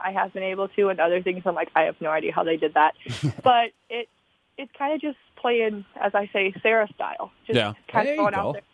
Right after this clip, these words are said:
Speaker 1: doing what I'm comfortable with doing and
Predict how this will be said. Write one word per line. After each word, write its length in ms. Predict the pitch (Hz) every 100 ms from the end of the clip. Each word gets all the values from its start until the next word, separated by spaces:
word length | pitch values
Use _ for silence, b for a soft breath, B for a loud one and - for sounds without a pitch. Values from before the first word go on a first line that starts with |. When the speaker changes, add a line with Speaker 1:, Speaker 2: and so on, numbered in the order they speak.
| - 180
Speaker 1:
doing 260 | 202 202 202
what 240 | 196 185 - B B -
I'm 200 | 180 196
comfortable 520 | - 208 202 208 208
with 100 | 202 -
doing 380 | 180 190 214 214
and 260 | 190 175